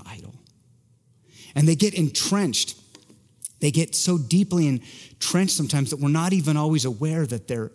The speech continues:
there. And th-, and these can be perfectly good things. A relationship can be an idol. A-, another person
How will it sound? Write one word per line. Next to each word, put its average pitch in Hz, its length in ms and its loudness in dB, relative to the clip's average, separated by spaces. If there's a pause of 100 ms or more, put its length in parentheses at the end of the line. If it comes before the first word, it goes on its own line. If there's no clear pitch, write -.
there. 131 340 -4
And 131 180 0
th-, 139 120 0
and 156 100 2
these 202 200 4
can 160 180 2
be 147 300 2 (420)
perfectly 208 500 0
good 160 220 0
things. 110 800 -2 (280)
A 139 80 2
relationship 156 800 2
can 104 160 -2
be 95 140 -4
an 92 100 -6
idol. 95 460 -14 (1800)
A-, 143 160 -4
another 156 380 4
person 104 760 -2